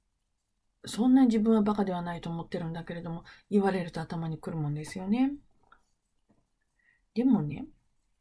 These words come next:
あの、ちょっと考え方変えてみたらどうかと思うんですよ。他にはついてないのに三単元だけSついてると思ってますよね。これね、歴史の流れから見たら逆さまなんです。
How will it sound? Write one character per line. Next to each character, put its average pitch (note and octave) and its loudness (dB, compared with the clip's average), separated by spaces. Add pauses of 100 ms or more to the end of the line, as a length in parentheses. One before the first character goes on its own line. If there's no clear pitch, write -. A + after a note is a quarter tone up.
(1300)
あ F3+ -10
の、 E3 -6
ち - -12
ょ - -16
っ - -18
と - -8
考 A3+ 2 (180)
え E4+ -4
方 E4+ -4
変 G#3 0
え A#3 -8 (320)
て A3+ 2
み A3 2
た G3 -4
ら D#3 -6
ど D#3+ -8
う D#3 -10
か D#3 -12
と D#3 -10
思 D3+ -6
う D3 -6
ん - -8
で D3 -10
す - -14
よ。 C#3 -14 (1300)
他 - 4
に G#4+ 4
は D4 4
つ E4 -4
い C#4 -2
て C4 2
な A3+ 4
い G#3+ 2
の F#3+ 0
に F3 -6
三 B3 -2
単 C4 2
元 G3 -2
だ E3 -12
け G3 -10
S F3+ -6
つ - -12
い D#3 -10
て E3+ -8
る D3+ -10
と - -8
思 D#3 -6
っ C3+ -12
て D#3 -10
ま D3+ -6
す - -12
よ F3+ -10
ね。 F3+ -8 (1120)
こ A3+ 2
れ G#3+ 6
ね、 F#3 -4
歴 F3+ -8
史 - -2
の D#4 2
流 C4+ 6
れ D4 -2
か A#3 0
ら E3 -4
見 D#3 -8
た D#3+ -10
ら D3 -10
逆 - -4
さ A#3 -4
ま B3 0
な B3 2
ん A3+ 2
で E3 -2
す。 - -12